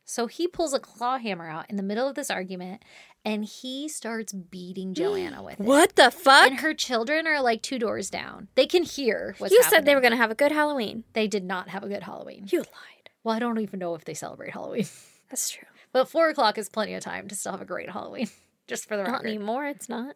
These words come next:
Speaker 1: Not today. Not in Joanna's house.
Speaker 2: Oh,
Speaker 1: Jesus
Speaker 2: no.
Speaker 1: Christ. So he starts beating her with it, and she throws up her arms. Like, she has no idea what's happening, right? All of a sudden, she's just getting hit.
Speaker 2: Yeah.
Speaker 1: So she throws up her arms to defend herself, and he's, like,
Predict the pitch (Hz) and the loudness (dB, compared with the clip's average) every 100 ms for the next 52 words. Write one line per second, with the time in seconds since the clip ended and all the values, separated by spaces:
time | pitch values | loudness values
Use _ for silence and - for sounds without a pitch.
0 | - 233 277 - 262 190 240 339 302 277 | -4 2 2 2 -2 2 6 8 8 6
1 | 277 269 262 330 359 277 277 302 330 359 | 4 4 4 4 2 2 2 2 4 4
2 | 262 220 240 262 294 403 381 311 262 233 | 4 2 0 0 2 4 6 6 4 4
3 | 214 214 247 254 - - - 262 262 370 | 4 0 -4 -8 -16 -14 0 2 4 2
4 | 381 403 - 277 277 247 220 202 202 196 | 2 0 -2 -4 -2 0 0 2 0 -2
5 | 220 - 330 339 302 285 269 262 247 - | -2 -4 -4 0 2 4 0 2 0 2
6 | 202 185 214 247 226 359 311 226 226 202 | 0 -2 -4 -4 0 0 2 4 4 4
7 | 240 190 - 262 196 180 180 220 226 233 | 2 0 2 2 2 -4 -2 2 2 2
8 | 226 208 202 170 175 - 202 190 240 233 | -2 -4 -6 -8 -8 -4 -4 -2 -2 -2
9 | - _ - 285 302 247 226 294 330 349 | -4 _ -12 -4 0 2 0 -2 0 0
10 | 339 311 240 240 - 233 226 208 202 202 | -2 -2 -4 -4 -6 -8 -4 -2 -2 -4
11 | - 185 190 - 208 233 269 269 196 185 | -4 -4 -4 -6 -6 -6 -4 0 0 -2